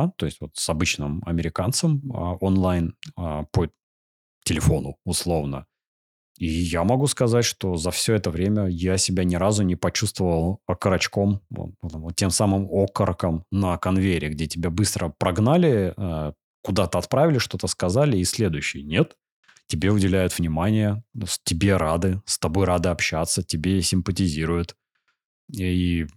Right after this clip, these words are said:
совершенно это не похоже на вот эти рассказы, что следующий, следующий, следующий.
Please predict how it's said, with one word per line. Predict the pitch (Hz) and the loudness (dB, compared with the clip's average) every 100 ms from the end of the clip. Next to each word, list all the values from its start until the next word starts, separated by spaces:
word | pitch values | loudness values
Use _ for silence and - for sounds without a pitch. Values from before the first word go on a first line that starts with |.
| _ _ _ _ - | _ _ _ _ -6
совершенно | - 98 90 123 131 | 0 0 4 4 4
это | 117 107 | 4 4
не | 98 | 2
похоже | 98 92 107 90 | 2 0 0 0
на | 87 | 0
вот | 85 85 | 0 0
эти | 85 | 0
рассказы, | 90 87 107 117 95 | 0 0 2 2 2
что | - - 90 80 76 69 _ _ _ _ _ _ | -2 -2 -2 -2 -4 -8 _ _ _ _ _ _
следующий, | - 101 98 90 90 | -4 0 2 2 0
следующий, | 82 92 85 82 92 | 0 0 0 0 -2
следующий. | - 107 73 - 69 | 2 2 0 -4 -8